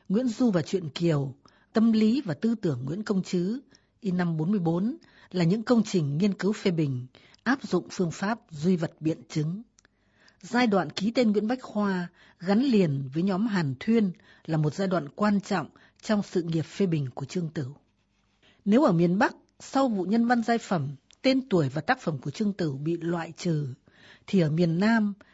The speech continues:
ảnh hưởng Trương Tửu Nguyễn Bách Khoa trong đại học rất lớn. Nguyễn Văn Trung trong bộ Lược khảo văn học tập ba viết, Nguyễn Bách Khoa là người đầu tiên và độc nhất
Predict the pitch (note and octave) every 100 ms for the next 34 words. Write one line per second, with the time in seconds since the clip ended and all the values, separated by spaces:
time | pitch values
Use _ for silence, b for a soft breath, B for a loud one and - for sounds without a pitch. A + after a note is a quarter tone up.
0 | b - F3+ D#3 F3 D3+ - A#3+ A3 G3
1 | C#3 C#3+ F3 A#3 - G#3 G3+ F#3 E3+ B
2 | B - G3+ F#3 D3 D3 D#3 - A3+ -
3 | F3 F3 G#3+ B3+ _ _ _ _ b b
4 | b b - A#3+ B3 A3+ C4+ B3+ A3 A#3+
5 | A3+ F3+ D3+ F3 F3+ - - E3 C3+ D#3
6 | G3+ F3+ D3+ _ - E3+ F3+ G#3 G3 F#3+
7 | - E3+ G3 C4+ - _ _ _ b b
8 | - A3 C4 E4 - - C4 A#3+ F#3 E3+
9 | E3 E3 D#3+ C#4 B3 F3 D#3 - G3+ D4+